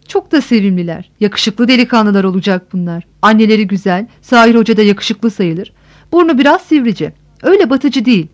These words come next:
Gözlerin içinde bir şey var. Zeka fışkırıyor. Akıllı adam. Kafası biraz bulanık olmasa aydın.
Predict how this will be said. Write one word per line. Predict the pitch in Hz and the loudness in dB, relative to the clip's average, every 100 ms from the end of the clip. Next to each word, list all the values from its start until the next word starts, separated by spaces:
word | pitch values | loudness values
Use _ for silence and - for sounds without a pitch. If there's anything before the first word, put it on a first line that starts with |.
| _ _ _ - | _ _ _ 2
Gözlerin | 269 233 285 349 | 2 4 2 0
içinde | 320 277 233 | -2 -2 -2
bir | 247 247 | 0 -2
şey | 277 269 | -2 -2
var. | 208 175 - _ | -2 -6 -10 _
Zeka | 196 262 294 339 | 0 0 4 2
fışkırıyor. | 349 269 - 185 170 151 - | 2 -6 -6 -6 -6 -8 -10
Akıllı | 202 - 220 190 | -12 -4 -2 0
adam. | 165 147 - _ _ - _ | -2 -8 -16 _ _ -20 _
Kafası | 339 381 370 370 | -2 -2 -2 -2
biraz | 339 311 247 | 2 0 0
bulanık | 262 285 269 | -2 -2 0
olmasa | 330 302 208 - 202 214 _ _ - | -2 0 -4 -4 -6 -6 _ _ -2
aydın. | 180 180 175 | 0 0 -4